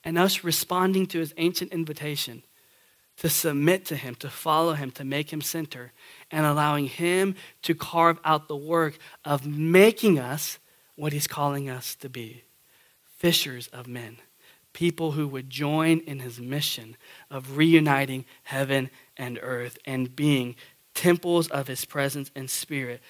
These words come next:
that flow out into every area and aspect of our life. Yielding our lives to King Jesus,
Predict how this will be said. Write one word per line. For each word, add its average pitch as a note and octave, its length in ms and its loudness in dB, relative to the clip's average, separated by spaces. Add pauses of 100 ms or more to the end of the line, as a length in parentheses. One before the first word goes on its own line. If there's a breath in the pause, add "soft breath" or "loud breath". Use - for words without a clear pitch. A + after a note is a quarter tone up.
(240 soft breath)
that - 180 -12
flow D3+ 340 -2
out C3+ 240 2
into - 260 -12
every C#3 300 -2
area C3 400 -4 (300 soft breath)
and C3+ 120 -4
aspect B2+ 600 -4 (140)
of B2+ 120 -14
our A#2+ 120 -12
life. - 420 -12 (1300)
Yielding E3 380 10
our D3 120 0
lives C#3 340 2
to C#3 80 -14
King C#3+ 240 -6
Jesus, B2 500 -10